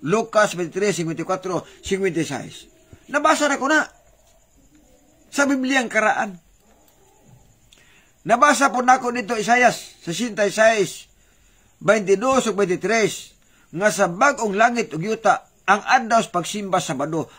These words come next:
Ako po nang nabasa. Mao na nga sa pagkabasa nako, nagunahon ako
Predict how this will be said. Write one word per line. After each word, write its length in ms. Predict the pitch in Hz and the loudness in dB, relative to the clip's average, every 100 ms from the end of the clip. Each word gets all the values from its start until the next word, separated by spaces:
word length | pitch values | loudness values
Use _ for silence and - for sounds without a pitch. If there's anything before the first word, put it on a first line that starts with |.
| _ 254 | _ 2
Ako 320 | 262 254 - | 2 0 -4
po 100 | 202 | -6
nang 160 | 196 | -6
nabasa. 380 | 165 143 123 147 131 _ _ _ _ _ _ _ _ _ _ _ _ 254 294 349 _ _ _ _ _ _ 302 _ _ _ _ _ _ _ _ _ _ _ _ | -6 -6 -8 -12 -18 _ _ _ _ _ _ _ _ _ _ _ _ _ _ _ _ _ _ _ _ _ _ _ _ _ _ _ _ _ _ _ _ _ _
Mao 240 | 180 311 320 | 4 6 6
na 100 | 302 | 4
nga 140 | 262 | 2
sa 80 | 226 | 0
pagkabasa 560 | 233 - 262 302 330 311 | 0 0 0 2 2 2
nako, 400 | 302 190 - - _ _ _ _ _ _ _ _ _ _ _ _ _ _ _ _ _ | 2 2 2 -4 _ _ _ _ _ _ _ _ _ _ _ _ _ _ _ _ _
nagunahon 560 | 269 262 285 269 320 311 | -2 0 2 4 4 4
ako 220 | 285 | 2